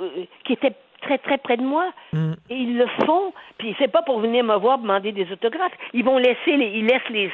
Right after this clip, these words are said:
Speaker 1: sa-, ils vont laisser les sacs, euh, à l'extérieur de l'appartement.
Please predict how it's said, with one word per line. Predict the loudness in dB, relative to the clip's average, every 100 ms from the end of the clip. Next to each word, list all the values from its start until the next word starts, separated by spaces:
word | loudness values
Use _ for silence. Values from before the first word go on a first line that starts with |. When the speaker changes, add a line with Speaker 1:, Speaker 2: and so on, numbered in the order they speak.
| -6
Speaker 1:
sa-, | -4
ils | 0
vont | 2
laisser | 2 2 0
les | -2 -2 0
sacs, | 0 2
euh, | 2 2 -2 -2
à | 2
l'extérieur | 2 0 0 2 4 4 4
de | 2
l'appartement. | 0 0 -4 -4 0 0 -2